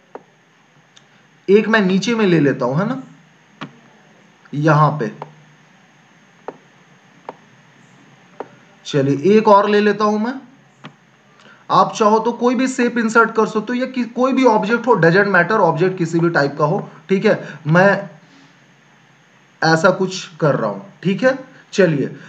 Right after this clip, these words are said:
अब इन पांचों shapes को मुझे क्या करना, ग्रुप करना। अभी आप देखो ये ungroup है, अगर मैं इसे चाहूं उठा करके यहां लाना तो ला सकता हूं,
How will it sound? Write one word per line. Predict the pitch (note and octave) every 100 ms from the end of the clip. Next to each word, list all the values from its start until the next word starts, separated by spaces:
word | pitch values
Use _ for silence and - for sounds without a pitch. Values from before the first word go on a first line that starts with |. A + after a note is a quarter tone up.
| -
अब | F3+ G3
इन | C4 C4+ -
पांचों | E3 F3+ E3 B3 C4
shapes | - G#3 A#3 -
को | - A#3
मुझे | A3+ G#3+
क्या | G3+ G#3+
करना, | G3 G3+ F#3+ A#3
ग्रुप | A3 D3 G#3+ -
करना। | G3 D3+ C3
अभी | D3 E3+
आप | G3+
देखो | G3 G#3 G#3 A3+
ये | A3+
ungroup | A3+ F#3+ F#3 F3+ G#3+ F3
है, | B2+ -
अगर | D3+ E3+
मैं | F3 F#3
इसे | F#3 G3+
चाहूं | F#3+ E3 G3+
उठा | F#3+ F#3
करके | G#3 G3+
यहां | G#3 G#3
लाना | G#3 A3
तो | A#3
ला | A3+ G#3
सकता | D3 - -
हूं, | G#2